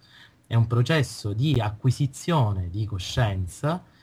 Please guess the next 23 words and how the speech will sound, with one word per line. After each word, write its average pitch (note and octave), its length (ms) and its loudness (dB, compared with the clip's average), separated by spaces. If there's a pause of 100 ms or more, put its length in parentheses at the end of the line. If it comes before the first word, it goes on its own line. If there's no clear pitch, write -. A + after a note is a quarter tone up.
(460)
e, F3+ 420 0
eh, A#2+ 300 2
ed D3+ 140 2
è F#3 80 6
appunto C#3 480 2
un B2 80 8
venir B2 260 8
fuori, F#2+ 640 0
letteralmente G#2+ 880 2
parafrasando, G2 920 -2 (360)
eh, F#2 580 0
l'outing G#2+ 680 6
è F#2 140 0
il F#2+ 100 -4
venir G2 260 0
fuori, F#2 420 0
il F#2 100 -2
coming A2 300 2
out A#2 280 4
è G#2 60 0
il G2 120 -2
venir A#2 280 6
fuori B2 400 4